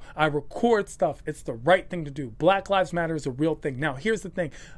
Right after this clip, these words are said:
Let's not say, "Oh, well, all lives matter." I understand. But at this time, we've seen what's happening to black lives in this country, and as black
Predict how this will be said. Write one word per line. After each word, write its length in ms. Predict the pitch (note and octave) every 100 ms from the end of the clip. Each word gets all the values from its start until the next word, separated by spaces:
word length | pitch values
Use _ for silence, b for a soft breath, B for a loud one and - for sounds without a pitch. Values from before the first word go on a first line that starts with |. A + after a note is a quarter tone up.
| B
Let's 260 | D#3 G3 G3
not 240 | G#3 G3+ -
say, 160 | A3 F#3+
"Oh, 240 | A#3+ G#3+
well, 300 | E3+ F3+ E3
all 220 | - A#3+ D4+
lives 240 | A#3+ D#3+
matter." 140 | D#3 -
I 140 | C#3
understand. 540 | D3+ C#3 - D#3 A#2+ A2+ B B
But 120 | C3
at 100 | D3 D3
this 160 | F3+
time, 260 | - E3+ D3+
we've 200 | D3+ -
seen 480 | - E3+ E3+ D3+ D3+ B -
what's 160 | B2+
happening 360 | - F3 D#3 D3
to 80 | A#2+
black 340 | - F3 E3
lives 240 | D#3 D3 C#3
in 80 | C3
this 100 | A#2+
country, 280 | D3 C#3 B2
and 60 |
as 80 | A2
black 420 | - C#3+ E3+ D3+